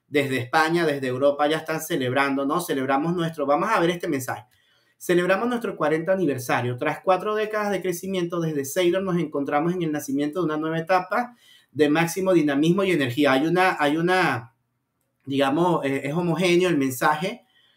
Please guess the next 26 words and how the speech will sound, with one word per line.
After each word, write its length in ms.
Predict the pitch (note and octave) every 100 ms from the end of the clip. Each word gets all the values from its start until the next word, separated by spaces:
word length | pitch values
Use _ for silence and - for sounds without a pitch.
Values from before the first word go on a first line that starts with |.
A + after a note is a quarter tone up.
| _ -
independiente 680 | C#3+ C#3+ C#3 C3 C#3 D#3+
del 200 | F3 D3
país, 320 | - A#2+ C3 A#2+
¿no? 180 | C3
"Te 80 | -
invitamos 400 | C#3 C3+ D#3 F3
a 100 | G3+
que 80 | F3+
visites 320 | D3 E3 F3+
nuestra 300 | F#3+ F3+ C3+
página 420 | C3 C#3 D#3+ D3
web". 380 | B2 B2+ B2 - _ _ _ _ _ _ _
Y, 200 | - F#3
y, 400 | G3 G3 G3 F#3 F#3
y 80 |
están 320 | F#3+ F#3 G#3 C4
usando 380 | B3+ A#3 A#3+
este 300 | A#3 G3+ A3 G3+
hashtag, 580 | G#3+ G#3+ - G#3 G#3
que 100 | F3
por 140 | E3 C#3
cierto 260 | D#3+ D#3
lo 140 | G#3 D#3
voy 120 | D#3
a 120 | F3+
copiar 480 | F#3 E3 C#3+ D3 -